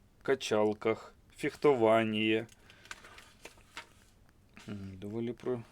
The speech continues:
багато ілюстрацій. Боротьба в цепі, канатоходці,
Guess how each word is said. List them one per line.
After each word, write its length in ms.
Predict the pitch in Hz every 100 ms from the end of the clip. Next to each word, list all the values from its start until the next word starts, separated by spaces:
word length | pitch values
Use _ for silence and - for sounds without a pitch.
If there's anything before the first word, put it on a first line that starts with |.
| - 113
багато 500 | 110 117 110 - 107
ілюстрацій. 880 | 107 107 - 120 117 113 113 110 - _ _ _ - -
Боротьба 400 | 110 113 131 147
в 80 | -
цепі, 640 | - 113 - 131 139 127 - -
канатоходці, 1120 | 117 127 143 - 107 - 139 143 - 131 120